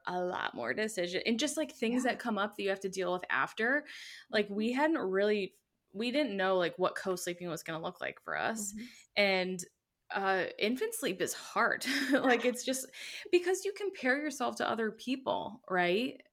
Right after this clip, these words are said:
Speaker 1: Like, it's, it's hard not to. Like, all my friends, like, their kids are on schedules, and I'm like, "Eliana's not on a schedule. Like, what,
Speaker 2: Yeah.
Speaker 1: what am I doing wrong?" You know? And I'm like, "Oh,
Speaker 2: Mm-hmm.
Speaker 1: she's three months old."
Speaker 2: Right. Oh,
Speaker 1: It's
Speaker 2: yeah.
Speaker 1: n-, it's normal. But, uh,
Speaker 2: Mm-hmm.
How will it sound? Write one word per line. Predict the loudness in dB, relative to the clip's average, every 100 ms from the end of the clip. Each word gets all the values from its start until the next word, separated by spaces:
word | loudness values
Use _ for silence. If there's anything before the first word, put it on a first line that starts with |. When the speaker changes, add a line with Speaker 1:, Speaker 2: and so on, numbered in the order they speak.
| _
Speaker 1:
Like, | 2 4
it's, | 2 0 0
it's | 2 2 0
hard | -2 2 2 2
not | 0 0
to. | -2 -2
Like, | 0 4
all | 4
my | 4 2
friends, | 2 0 0 -2
like, | -4 -2
their | -2
kids | 0 -4 -2
are | 0
on | -2
schedules, | 0 -2 0 0 -2
and | -2
I'm |
like, | -4 -2
"Eliana's | -2 0 -4 -4 -2
not | 0
on | 0
a | -2
schedule. | 2 2 2 2 4
Like, | 4 2 -2
what, | 2 4 4
Speaker 2:
Yeah. | 2
Speaker 1:
what | 2 4
am | 4
I | 2
doing | 2 0 0
wrong?" | 2 2 2
You | 0
know? | 0
And | 0
I'm | 0
like, | -2 0
"Oh, | 0
Speaker 2:
Mm-hmm. |
Speaker 1:
she's | 0 -4 -6 -12 _ _ _ _ -8
three | -4 -2
months | -2 -2
old." | -4 -4 -6 -20 _
Speaker 2:
Right. | 0 0 0 -6 4 12
Oh, | 12 12
Speaker 1:
It's |
Speaker 2:
yeah. | 12 12 12 12
Speaker 1:
n-, | 12 2 2 6 8
it's | 8 6 4
normal. | 2 4 4 4 4 2 2 -2 -6 -14 -2 4
But, | 6 4
uh, | 0
Speaker 2:
Mm-hmm. | -2